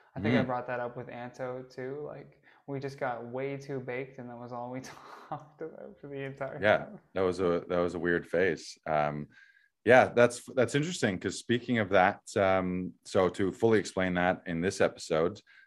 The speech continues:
Speaker 2: uh, for those of you listeners and viewers who don't know what Johnny or I is talking about right now,
Speaker 1: I like
Speaker 2: uh,
Speaker 1: the
Speaker 2: I'm here
Speaker 1: video.
Speaker 2: at Laughing Viking Studio. In fact, this is a green screen behind me. Sorry to,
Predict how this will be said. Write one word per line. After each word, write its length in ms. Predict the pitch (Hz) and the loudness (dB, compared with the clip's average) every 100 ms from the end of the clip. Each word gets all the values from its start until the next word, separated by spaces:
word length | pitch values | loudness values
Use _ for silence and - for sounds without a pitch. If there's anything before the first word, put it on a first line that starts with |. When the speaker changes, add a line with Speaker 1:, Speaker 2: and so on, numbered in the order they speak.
| _ 82 | _ -2
Speaker 2:
uh, 180 | 78 | -2
for 160 | 78 82 | -2 -2
those 220 | 76 76 | -2 -2
of 140 | 78 69 - | -4 -8 -10
you 160 | 78 | -6
listeners 400 | 76 76 - 78 | -4 -6 -6 -8
and 80 | 76 | -6
viewers 300 | 73 78 78 | -2 -2 -2
who 60 | 76 | -4
don't 120 | 80 | -4
know 60 | 80 | 0
what 220 | 78 73 | -2 0
Johnny 400 | 80 78 78 76 | -2 0 -4 4
or 220 | 87 87 | 8 10
I 180 | 82 80 | 10 8
is 140 | 82 | 4
talking 280 | - 101 104 | 2 2 2
about 180 | 78 76 | 0 2
right 160 | 78 76 | 2 0
now, 240 | 80 85 - - - | 0 -2 -6 -20 -4
Speaker 1:
I 40 | |
like 140 | 85 85 | 2 4
Speaker 2:
uh, 40 | |
Speaker 1:
the 60 | 98 | 6
Speaker 2:
I'm 140 | 131 | 6
here 100 | 135 | 8
Speaker 1:
video. 120 | 135 | 8
Speaker 2:
at 60 | 107 | 10
Laughing 400 | 120 131 135 117 | 10 8 6 6
Viking 400 | 113 113 113 98 | 8 8 2 -4
Studio. 560 | - 123 113 98 90 | 4 6 8 10 8
In 80 | 90 | 6
fact, 320 | 90 101 95 | 6 4 6
this 200 | 110 107 | 2 4
is 140 | 117 107 | 2 6
a 100 | 101 | 6
green 600 | 82 92 104 101 98 87 | 4 0 2 2 0 -4
screen 880 | - - 98 92 92 92 87 78 78 - - _ _ - | -8 -12 -4 -2 0 0 -2 -4 -8 -20 -20 _ _ -16
behind 500 | - - 92 87 80 | -6 -4 -4 -6 -12
me. 140 | 78 - | -20 -18
Sorry 340 | - 104 92 | -2 2 4
to, 240 | 92 82 | 2 0